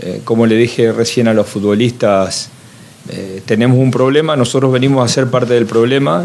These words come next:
y esperamos, esperemos que pronto seamos parte de la solución.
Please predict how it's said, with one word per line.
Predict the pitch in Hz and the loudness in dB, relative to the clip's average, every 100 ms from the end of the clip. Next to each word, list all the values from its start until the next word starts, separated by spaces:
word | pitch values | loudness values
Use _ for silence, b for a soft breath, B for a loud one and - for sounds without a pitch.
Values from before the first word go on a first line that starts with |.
| 151 | -4
y | 117 | -6
esperamos, | - 110 123 127 117 | -2 -2 2 2 0
esperemos | 110 - 120 131 | -2 0 2 0
que | 127 | 0
pronto | 107 127 139 135 123 110 - - - | 0 0 0 2 2 2 -2 -14 -12
seamos | - - 117 117 117 | -8 -4 0 0 0
parte | 117 110 110 | -2 0 0
de | 101 | 0
la | 98 | -2
solución. | 107 98 - 110 | -2 -4 -2 -2